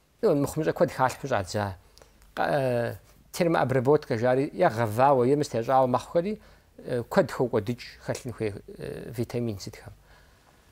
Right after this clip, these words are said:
Э, а ходу, сгора уж мышу махху мыш хафнагам, организм,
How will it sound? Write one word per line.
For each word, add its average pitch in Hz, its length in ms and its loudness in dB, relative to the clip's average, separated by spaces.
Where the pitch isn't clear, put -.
Э, 151 300 -6
а 139 120 4
ходу, 190 440 4
сгора 170 300 6
уж 180 160 0
мышу 160 220 0
махху 156 260 2
мыш 139 160 -2
хафнагам, 104 500 -6
организм, 131 580 -2